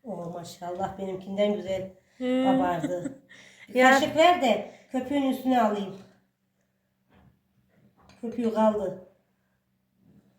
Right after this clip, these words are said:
Speaker 2: Yasin de odun kırıyor. Aşağı gitmiş
Speaker 1: Ee,
Speaker 2: de.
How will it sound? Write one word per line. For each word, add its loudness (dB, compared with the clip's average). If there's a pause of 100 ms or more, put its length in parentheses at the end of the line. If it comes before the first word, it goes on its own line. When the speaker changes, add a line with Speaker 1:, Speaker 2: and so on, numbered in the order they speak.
(840)
Speaker 2:
Yasin 4
de 6
odun 4
kırıyor. 4
Aşağı 0
gitmiş -2
Speaker 1:
Ee, 0
Speaker 2:
de. -4